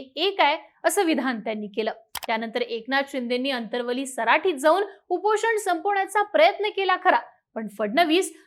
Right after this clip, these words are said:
आंदोलनापासनं अलिप्त राहिले. पुढं आंदोलन वाढत गेलं. एकनाथ शिंदे पूरक भूमिका घेत गेले, मात्र ओबीसी समाजाच्या आंदोलनाला धक्का लावला जाणार नाही असं विधान सातत्याने फडणवीस करत राहिले. जरांगे पाटलांनी शेवटच्या टप्प्यात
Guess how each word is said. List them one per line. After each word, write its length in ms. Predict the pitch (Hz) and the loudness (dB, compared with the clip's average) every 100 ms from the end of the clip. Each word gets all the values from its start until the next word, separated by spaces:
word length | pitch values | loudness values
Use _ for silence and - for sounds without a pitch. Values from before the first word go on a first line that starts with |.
| - | 2
आंदोलनापासनं 840 | 330 339 403 381 370 302 - 247 - | 4 4 2 2 0 -2 -4 -8 -6
अलिप्त 340 | 285 277 - 226 | -2 -2 -2 -8
राहिले. 320 | 214 208 254 - _ _ _ | -8 -4 -6 -6 _ _ _
पुढं 160 | 233 254 | -2 0
आंदोलन 460 | 254 240 254 247 208 | 0 0 0 -2 -2
वाढत 320 | 202 277 247 | 2 2 2
गेलं. 180 | 277 285 - _ - | 0 -2 -4 _ -2
एकनाथ 440 | 311 311 320 320 | -2 0 -2 -2
शिंदे 240 | 330 285 330 | -4 -4 -4
पूरक 340 | 320 294 311 | -4 4 6
भूमिका 440 | 247 262 285 302 285 | 6 0 -2 0 -2
घेत 320 | 226 311 254 | 0 -2 0
गेले, 200 | 320 262 - _ _ | 2 2 0 _ _
मात्र 260 | 233 233 254 | -6 -2 -2
ओबीसी 500 | - 208 269 294 339 | -2 -4 -4 -2 -4
समाजाच्या 580 | 302 240 233 233 247 | -4 -4 -4 -6 -4
आंदोलनाला 760 | 240 220 220 294 277 233 240 247 | -4 -4 -6 -2 0 0 0 -2
धक्का 400 | 208 190 - 254 | -4 -12 -2 0
लावला 320 | 220 214 226 | 0 -2 -4
जाणार 380 | 208 214 220 320 | -4 -6 2 2
नाही 280 | 311 349 - - - | 4 0 -2 -8 -2
असं 240 | 415 466 | 0 2
विधान 280 | 359 302 311 | 0 0 0
सातत्याने 640 | 320 240 233 254 240 226 269 269 | 0 -2 -2 -6 -4 -6 -6 -2
फडणवीस 440 | 277 302 254 - | 0 2 0 -4
करत 260 | - 214 208 | -8 -10 -6
राहिले. 260 | 220 240 226 - _ - 202 | -8 -6 -8 -8 _ -14 -6
जरांगे 360 | 220 254 302 | -2 0 0
पाटलांनी 480 | 311 294 285 311 277 - _ _ | 2 2 6 4 4 -6 _ _
शेवटच्या 500 | - 294 302 302 320 | -4 4 6 6 2
टप्प्यात 420 | 277 269 262 277 | 0 -2 2 2